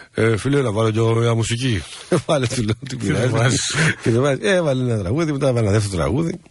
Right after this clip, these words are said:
Speaker 1: Μετά του λέει, «Να μου πες και για κουβέντα». Μετά μου λέει, «Δεν μπορώ», μου λέει, «είναι ζωντανό». Του λέω, «Ναι, ρε, πες μου, φοβάσαι, δεν είναι τίποτα». Και δεν ήταν τίποτα πραγματικά και είπε και ξαναείπε και μετά ο κύριος Ζανιτάκος λέει, «Αφού εσείς έτσι κι αλλιώς κάνετε την,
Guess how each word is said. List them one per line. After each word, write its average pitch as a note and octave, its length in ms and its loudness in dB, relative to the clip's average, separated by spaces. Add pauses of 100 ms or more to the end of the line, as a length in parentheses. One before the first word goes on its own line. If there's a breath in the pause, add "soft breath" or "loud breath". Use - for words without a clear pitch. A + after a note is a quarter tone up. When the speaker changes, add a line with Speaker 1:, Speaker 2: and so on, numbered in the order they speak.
(560 loud breath)
Speaker 1:
Μετά E3 160 0
του F#3 120 0
λέει, F#3+ 120 4
«Να E3 80 4
μου C#3+ 80 -2
πες D#3 160 0
και - 80 -10
για G#2 100 -2
κουβέντα». A#2+ 440 -2 (800)
Μετά E3 220 0
μου G#3 80 2
λέει, G3 100 2
«Δεν A3 80 2
μπορώ», G#3 200 2
μου C3+ 140 0
λέει, C3+ 200 2
«είναι C3+ 120 0
ζωντανό». C#3 440 0
Του - 160 -14
λέω, D#3 80 0
«Ναι, - 80 0
ρε, A2 80 2
πες C3 160 -2
μου, B2 120 -8
φοβάσαι, B2 280 -4
δεν F2+ 100 -2
είναι A2 100 0
τίποτα». D2+ 340 -4 (800 loud breath)
Και - 140 0
δεν F3+ 140 2
ήταν A2 200 0
τίποτα D#2 300 -4
πραγματικά D#2+ 480 -4
και F#2 140 -2
είπε A2+ 280 0
και E2 140 -8
ξαναείπε G2+ 520 0
και C#3 200 -2
μετά A2+ 220 0
ο A2 240 0
κύριος G2 200 -2
Ζανιτάκος G2 460 0
λέει, A#2+ 240 0
«Αφού G#2+ 240 -4
εσείς B2 260 0
έτσι A#2+ 140 -2
κι - 80 0
αλλιώς A#2 240 -2 (500 loud breath)
κάνετε A2 260 2
την, F2 140 -4